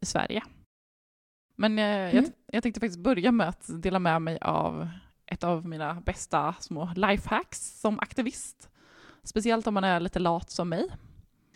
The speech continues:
Speaker 1: Och det är då att, eh, prenumerera på industrins egna nyhetsbrev och tidningar. Det tar ju ganska mycket tid att så här, sitta och göra research och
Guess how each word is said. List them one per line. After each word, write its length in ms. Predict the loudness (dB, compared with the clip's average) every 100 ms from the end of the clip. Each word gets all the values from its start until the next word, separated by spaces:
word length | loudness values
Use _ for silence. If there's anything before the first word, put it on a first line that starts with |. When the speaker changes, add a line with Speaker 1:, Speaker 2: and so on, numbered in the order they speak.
| -20 _
Speaker 1:
Och 80 | -2
det 60 | 2
är 60 | 4
då 160 | 2 0
att, 320 | -4 -4 0
eh, 220 | 2 2
prenumerera 680 | 2 0 2 2 2 2 0
på 520 | 0 -2 0 -2 -4 -6 -8
industrins 640 | -2 -2 -2 0 -2 -2 -4
egna 840 | 0 0 2 2 2 2 0 -4 -8 _
nyhetsbrev 720 | 2 2 2 -2 -2 0 0 -2
och 260 | -6 -8 -4
tidningar. 400 | 0 2 2 -2 -6 _ _ _ _ _ _ _
Det 100 | 0
tar 120 | 2
ju 60 | 0
ganska 420 | 0 0 -4 -4
mycket 260 | -6 -6 -4
tid 320 | -2 -2 0
att 100 | -2
så 80 | -2
här, 60 | -6
sitta 260 | -6 -2
och 80 | 2
göra 200 | 4 2
research 800 | 2 2 0 2 2 2 -4 -2
och 240 | 0 0